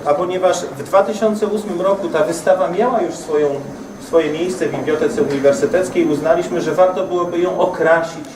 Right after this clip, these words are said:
mówiąc kolokwialnie, troszkę innymi materiałami, nie, materiałami niż tylko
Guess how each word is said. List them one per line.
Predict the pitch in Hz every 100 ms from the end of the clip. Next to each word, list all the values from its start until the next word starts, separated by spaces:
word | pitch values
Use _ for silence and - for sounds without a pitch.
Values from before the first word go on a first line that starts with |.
| - - - -
mówiąc | 160 156 147 143
kolokwialnie, | 151 147 - 160 156 165 165 - -
troszkę | 170 170 170 170 156 175
innymi | 165 180 196 180
materiałami, | 160 156 151 156 160 151
nie, | 151 165 165 143
materiałami | 151 147 147 143 139 143
niż | 139 131
tylko | - 135 127 120